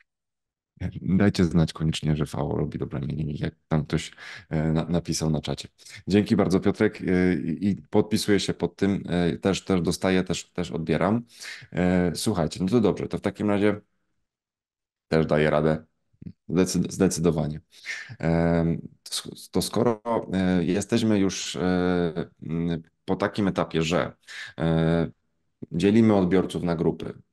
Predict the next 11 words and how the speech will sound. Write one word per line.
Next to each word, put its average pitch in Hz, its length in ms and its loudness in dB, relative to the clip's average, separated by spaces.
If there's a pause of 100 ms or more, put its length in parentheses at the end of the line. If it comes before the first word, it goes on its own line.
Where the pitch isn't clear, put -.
i 101 280 0
mamy 104 280 2
na 98 120 2
to 98 120 -2
jakiś 90 360 0
pomysł, - 460 -4 (520)
e, 82 340 2
do 107 180 4
tych 120 160 0
konkretnych 104 520 0
grup 80 260 0